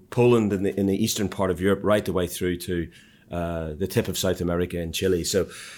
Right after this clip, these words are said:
um, and, and, and across, uh, into North America as well as other parts of Europe, obviously with Spain. Can you give us some reflection about what it, what is it, what is it like to manage such a,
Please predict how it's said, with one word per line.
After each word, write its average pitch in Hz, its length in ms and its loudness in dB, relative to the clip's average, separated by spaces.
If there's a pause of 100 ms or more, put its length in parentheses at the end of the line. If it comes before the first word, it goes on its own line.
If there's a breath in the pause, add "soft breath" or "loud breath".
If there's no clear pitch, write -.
(140)
um, 87 360 4
and, 90 160 2
and, 95 220 -2
and 98 140 0
across, 92 580 0
uh, 87 300 2
into 90 440 -2
North 98 240 0
America 87 320 2
as 82 120 -6
well 87 140 -2
as 85 100 -6
other 85 140 -4
parts - 280 -8
of 80 80 -12
Europe, 87 340 -2
obviously 82 360 -8
with 78 80 -8
Spain. 92 420 0 (400 loud breath)
Can 214 200 4
you 233 100 6
give 160 160 4
us 131 120 6
some 120 140 4
reflection 101 420 2
about 101 120 0
what 117 160 4
it, 120 120 4
what 147 140 6
is 156 140 4
it, - 160 0
what 147 120 4
is 156 80 2
it 117 60 4
like 98 340 4
to 101 120 -4
manage 92 340 2
such - 240 -2
a, 90 60 -2